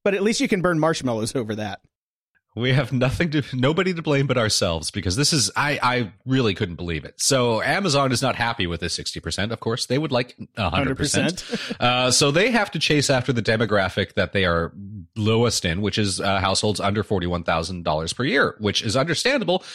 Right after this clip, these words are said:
Speaker 2: If you're only making that much money, uh, you can't really throw a hundred bucks at Prime membership to, so you can stream some crappy movies and documentaries.
Speaker 1: And you, and, and you
Speaker 2: <sighs>
Speaker 1: can generally wait an extra day for your stuff to arrive, you know?
Speaker 2: Yes. So what they're doing is they're lowering the price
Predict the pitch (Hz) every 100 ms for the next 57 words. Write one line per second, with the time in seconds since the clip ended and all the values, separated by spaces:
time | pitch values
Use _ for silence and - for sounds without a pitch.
0 | - - 131 208 277 214 175 160 147 127
1 | - 139 139 165 _ - 123 127 127 143
2 | 202 247 220 160 175 156 185 127 110 110
3 | 87 98 - - 95 - - 104 87 90
4 | 87 - 98 - 95 80 101 82 92 -
5 | 95 87 87 - 85 87 98 87 82 80
6 | 87 85 90 107 76 - - - - -
7 | - - 156 165 190 170 151 196 214 170
8 | 175 147 151 143 131 120 147 131 139 127
9 | 117 - 113 127 120 107 110 104 - 107
10 | - 101 98 95 98 - _ _ - 107
11 | 104 117 _ _ _ 139 87 - - -
12 | - - 151 147 160 160 139 277 247 208
13 | 135 127 139 139 110 - 107 147 196 127
14 | 110 107 - 85 90 -